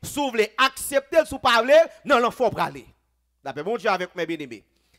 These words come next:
Dit verset seize, Jésus leur répondit, ma doctrine, soulignez ça dans la Bible, ma doctrine n'est pas de moi, mais de celui qui m'a envoyé.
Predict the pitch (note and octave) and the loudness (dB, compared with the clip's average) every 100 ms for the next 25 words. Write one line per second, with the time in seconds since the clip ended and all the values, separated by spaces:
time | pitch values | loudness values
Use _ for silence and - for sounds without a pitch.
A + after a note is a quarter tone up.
0 | _ _ _ _ _ _ _ _ _ C3+ | _ _ _ _ _ _ _ _ _ -10
1 | G3 A#3 C#4 - C#4 B3+ F#3 - B3+ A#3+ | -4 -2 -2 -4 -2 -2 -2 -6 -6 -6
2 | D4+ C#4+ B3 A#3+ C#4 - G#3 D#3+ C#3 B2+ | -6 0 0 0 -4 -8 -12 -12 -16 -18
3 | _ _ _ _ _ G2 C#3 C4 G3+ _ | _ _ _ _ _ -12 -2 -2 -2 _
4 | E4+ F#4+ _ - C#4 C4 B2 G#2+ _ _ | -6 -6 _ -12 -10 -12 -18 -20 _ _
5 | _ _ _ - A#2 D3+ G#3+ A3 F3 D3+ | _ _ _ -20 -20 -10 -8 -6 -6 -8
6 | D#3+ A#2+ - _ _ _ G2 A#2+ G3 E3 | -12 -16 -20 _ _ _ _ -2 -2 0
7 | C4 D#4+ - B3+ D4+ F#4 E4 - G3 - | -2 -4 -6 -8 -6 -6 -10 -6 -2 -2
8 | _ E4+ D#4 F#3 F3 G#3 B3+ D#3 - _ | _ 0 0 0 -8 -2 0 0 -6 _
9 | _ _ _ _ - C3+ F3 - - B3 | _ _ _ _ -18 -10 -10 -10 -4 -2
10 | A#3 C#4 D#4+ D#4+ _ _ _ A#3 G#3+ E3+ | 0 -2 -6 -8 _ _ _ -8 -4 -4
11 | - F4 F4 G#3 D3+ F3 F3 F3+ | -2 0 2 0 -2 -2 -2 -8